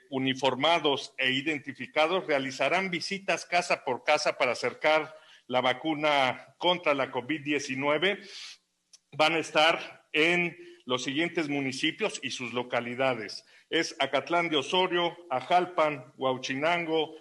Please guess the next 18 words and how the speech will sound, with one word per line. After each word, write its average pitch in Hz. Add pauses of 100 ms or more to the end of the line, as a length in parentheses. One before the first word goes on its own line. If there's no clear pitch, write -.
(140)
Atempan, 151
Huejotzingo, 151
Tepeaca, 170
Tecamachalco, 135 (300)
Tehuacán, 143
Atlisco 170 (300)
e 131
Izúcar 147
de 139
Matamoros. 135 (260)
También 156
informar 175
que 139
se 135
habilita 160
el 160
call 180
center, 180